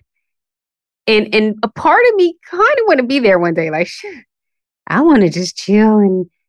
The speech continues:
take care of the kids, and, but, but let me watch what I speak. I'm, I'm not gonna manifest that. Let me watch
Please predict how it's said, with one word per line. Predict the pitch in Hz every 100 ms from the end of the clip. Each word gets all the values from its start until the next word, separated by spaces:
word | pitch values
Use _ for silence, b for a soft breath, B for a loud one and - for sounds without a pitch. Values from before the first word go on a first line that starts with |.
| _
take | 214 208
care | 208
of |
the | 196
kids, | - 220 202
and, | 185
but, | 175 160
but | 147 156
let | 156
me | 185
watch | 190 226
what | 233
I | 269
speak. | - 220 202 -
I'm, | 165 160
I'm | 151
not | 147 151 160
gonna | 180
manifest | 185 190 220 202 190
that. | 151 151
Let | 151
me | 156
watch | 160 165